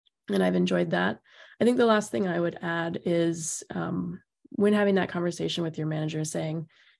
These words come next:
"These are the skills I'd like to improve on." Um, oftentimes, your manager might come up with a solution or a, an idea that you hadn't considered.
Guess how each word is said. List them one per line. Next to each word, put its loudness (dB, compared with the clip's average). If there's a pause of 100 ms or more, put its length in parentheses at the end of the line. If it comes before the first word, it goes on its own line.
"These 2
are 4
the 6
skills 0
I'd -4
like -2
to -4
improve -4
on." -2 (460)
Um, -4 (840)
oftentimes, 0
your 4
manager 4
might 0 (420)
come -2
up -6
with -4
a -2
solution -2
or 2
a, 2
an 2
idea 0
that 0
you -4
hadn't -2
considered. -4